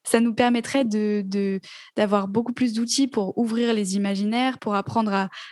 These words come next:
voir les choses différemment, à nous adapter, parce que ça va être important maintenant qu'on est bien dans la mouise de n-, non seulement r-, réduire nos impacts, mais aussi s'adapter aux conséquences. Euh, est-ce que tu, est-ce que tu as quelque chose à dire sur cette partie, euh,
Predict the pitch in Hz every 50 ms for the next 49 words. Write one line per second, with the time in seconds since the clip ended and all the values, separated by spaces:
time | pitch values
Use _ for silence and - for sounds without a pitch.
0 | - _ - 208 214 226 226 226 214 - - 233 202 196 202 - - 208 202 208
1 | 208 226 262 - - 214 202 196 190 180 196 190 196 196 190 - - 240 277 285
2 | - 196 185 - - 190 175 - 190 185 190 190 - - 190 180 202 190 - -
3 | 226 226 220 196 185 175 - - 202 208 202 - - - - - - _ _ -
4 | 202 190 185 185 180 175 - 208 208 208 208 202 202 202 202 220 233 240 214 190
5 | 180 180 180 175 170 _ _ - 202 202 - - - - 208 208 202 202 - 214
6 | 208 208 214 220 208 196 180 208 - - - - - 185 190 208 202 196 190 196
7 | 214 226 220 202 196 196 190 190 185 196 196 - 226 - - - 185 175 175 -
8 | - - 214 208 - - - _ _ - - - 233 220 208 208 202 - - 226
9 | 214 202 - 196 - - 190 - 220 269 285 - - - - - - - - -
10 | - _ - 202 202 202 196 196 196 196 196 - - - 220 208 - 285 285 277
11 | - - 220 208 202 196 190 190 - _ _ _ - 208 208 - - 233 240 233
12 | 233 - - 208 202 202 202 196 196 190 190 190 190 190 190 185 - - - -
13 | - 247 226 220 202 196 190 233 254 247 - - 214 185 - 196 185 - - 196
14 | - - - - 233 247 247 240 220 196 185 180